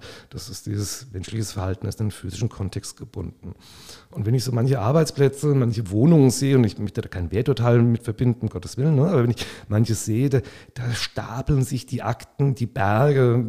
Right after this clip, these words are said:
da ist keine freie Fläche mehr zum Arbeiten da.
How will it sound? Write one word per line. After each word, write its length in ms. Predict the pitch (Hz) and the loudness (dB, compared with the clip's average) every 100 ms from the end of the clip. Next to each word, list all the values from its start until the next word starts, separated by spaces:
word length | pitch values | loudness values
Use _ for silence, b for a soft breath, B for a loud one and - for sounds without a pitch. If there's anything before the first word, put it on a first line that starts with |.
| 123 | -6
da 80 | 101 | -10
ist 180 | 107 - 143 123 131 | -12 -10 -8 -8 -10
keine 220 | - 131 | -8 -8
freie 340 | - 107 131 | -8 -4 -2
Fläche 320 | 120 113 113 143 | -2 -4 -4 -2
mehr 160 | 131 | -2
zum 160 | - 117 | 0 -2
Arbeiten 720 | 76 87 117 95 80 76 95 | -2 -6 -4 -4 -6 -6 -8
da. 340 | 85 78 87 | -6 -4 -4